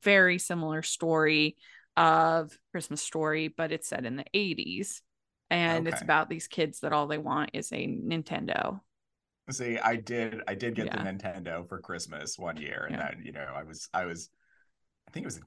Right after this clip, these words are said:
Speaker 2: kindergarten, but,
Speaker 1: Uh-huh.
Speaker 2: uh, definitely, I, I, I was too young to appreciate the magnitude of getting that gift. Like
Speaker 1: Yeah.
Speaker 2: Yeah.
Speaker 1: Uh,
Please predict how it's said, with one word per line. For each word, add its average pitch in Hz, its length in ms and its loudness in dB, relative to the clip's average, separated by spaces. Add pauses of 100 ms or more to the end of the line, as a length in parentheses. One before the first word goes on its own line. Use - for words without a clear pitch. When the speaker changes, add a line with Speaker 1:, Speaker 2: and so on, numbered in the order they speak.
(100)
Speaker 2:
kindergarten, 76 800 -6
but, 82 180 -6
Speaker 1:
Uh-huh. 180 460 2
Speaker 2:
uh, - 100 -10
definitely, 95 640 -6
I, 107 160 0 (100)
I, 120 220 2 (200)
I 113 120 4
was 110 120 -2
too 156 200 -4
young 113 300 2
to 104 100 -4
appreciate 92 760 -6
the 90 60 -12
magnitude 82 720 -6
of 80 140 -10
getting 80 300 -8
that 73 200 -8
gift. - 400 -10 (140)
Like - 160 -14 (260)
Speaker 1:
Yeah. 165 360 0 (720)
Speaker 2:
Yeah. 175 480 6
Speaker 1:
Uh, 165 40 2